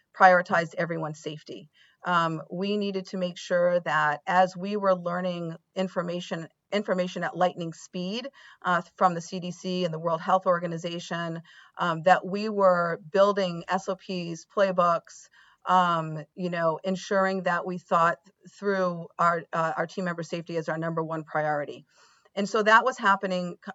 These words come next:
in parallel with thinking through how we would adapt all of our processes, um, to a work from home world. Um,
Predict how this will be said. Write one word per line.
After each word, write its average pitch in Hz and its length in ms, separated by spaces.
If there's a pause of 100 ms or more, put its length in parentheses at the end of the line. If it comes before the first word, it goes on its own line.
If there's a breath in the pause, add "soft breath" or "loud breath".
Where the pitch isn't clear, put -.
in 180 120
parallel 190 640
with 175 120
thinking 175 500 (400 soft breath)
through 196 240
how 196 400
we 214 120
would 190 200
adapt 175 640
all 185 300
of 180 140
our 165 180
processes, 165 960 (380 soft breath)
um, 160 460 (100)
to 208 220
a 170 60
work 175 320
from 170 200
home 165 520 (300)
world. 180 580 (440 soft breath)
Um, 170 340